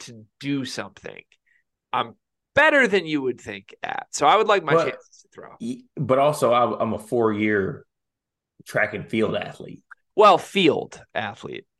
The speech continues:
Speaker 2: Yeah, so that's exactly what this is. This is a,
Speaker 1: That's
Speaker 2: this is
Speaker 1: what,
Speaker 2: a
Speaker 1: by
Speaker 2: field
Speaker 1: the way,
Speaker 2: it's a
Speaker 1: by the way, <laughs> Craig said that in comments. He said Carter was a field athlete.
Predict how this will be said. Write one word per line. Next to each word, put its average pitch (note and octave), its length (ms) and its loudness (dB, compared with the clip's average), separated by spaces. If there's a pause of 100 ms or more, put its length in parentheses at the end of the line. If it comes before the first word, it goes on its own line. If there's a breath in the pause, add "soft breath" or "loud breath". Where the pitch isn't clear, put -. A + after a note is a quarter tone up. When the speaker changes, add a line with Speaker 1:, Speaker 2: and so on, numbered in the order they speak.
(140)
Speaker 2:
Yeah, C3 300 2
so G2+ 240 -2
that's C3+ 220 0
exactly B2+ 420 -2
what C#3+ 160 -2
this D3 160 -6
is. F3+ 320 -4
This B2+ 160 -8
is G#2+ 100 -10
a, D3+ 40 4
Speaker 1:
That's D#3 140 2
Speaker 2:
this - 0 -
is D3+ 40 0
Speaker 1:
what, E3+ 140 8
Speaker 2:
a A#2 60 0
Speaker 1:
by - 160 4
Speaker 2:
field G#3 100 8
Speaker 1:
the F3+ 60 6
way, E3 200 8
Speaker 2:
it's - 80 -2
a A#2+ 80 0
Speaker 1:
by E3+ 200 8
the F#3+ 120 6
way, F#3 260 6 (160)
<laughs> - 40 -12
Craig D#3+ 400 2
said C#3 300 -2
that G#2+ 180 -2
in G#2 140 -8
comments. A2+ 360 -2
He G#2+ 80 -16
said G#2 220 -10
Carter E3+ 320 2
was B2+ 240 0
a A2+ 40 -4
field G#2+ 460 -4
athlete. - 480 -10